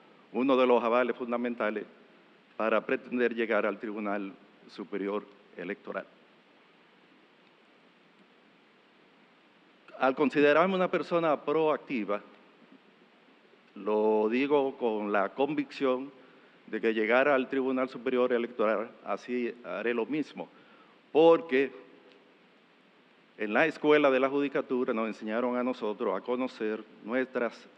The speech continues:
fortalezas y nuestras debilidades cuando no formaron para la función de juez. Las debilidades las sé enfrentar y superar. Y donde vaya,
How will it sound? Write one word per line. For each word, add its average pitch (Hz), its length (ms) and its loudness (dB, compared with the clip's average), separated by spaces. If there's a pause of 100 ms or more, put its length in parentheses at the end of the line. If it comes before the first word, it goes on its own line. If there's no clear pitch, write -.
(240)
fortalezas 127 720 -2 (640)
y 101 80 -8
nuestras 110 400 -2
debilidades 101 640 -4 (840)
cuando 120 720 4
no 117 200 2
formaron 107 720 -2 (1120)
para 113 420 2
la 110 140 -6
función 101 680 -6
de 104 120 -8
juez. 135 420 -4 (1800)
Las 135 640 4 (100)
debilidades 147 600 2
las 139 180 2
sé 165 500 0 (480)
enfrentar 127 600 0
y 139 40 0
superar. 101 460 -4 (880)
Y 104 80 -10
donde 110 500 0
vaya, 151 400 0